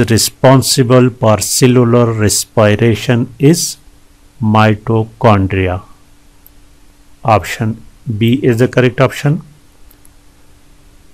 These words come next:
और क्वेश्चन नंबर वन सिक्सटी टू देखें। The branches, roots, stem and leaves are classified as vegetative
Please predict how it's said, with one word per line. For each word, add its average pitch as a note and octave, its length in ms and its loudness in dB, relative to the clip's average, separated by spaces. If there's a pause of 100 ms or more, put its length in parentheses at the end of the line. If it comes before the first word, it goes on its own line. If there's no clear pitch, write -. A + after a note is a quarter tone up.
(120)
और G#2+ 400 2
क्वेश्चन B2+ 280 -2
नंबर A#2+ 280 2
वन A#2+ 120 2 (100)
सिक्सटी - 440 -2
टू D3+ 200 0
देखें। G#2 500 -2 (1200)
The A#2 80 2 (100)
branches, C3 580 2 (240)
roots, B2 560 4
stem B2 480 0 (320)
and G#2+ 180 0
leaves A#2 460 0
are G#2 180 0 (100)
classified A2 840 -2 (360)
as F#2+ 300 0 (140)
vegetative A2+ 680 0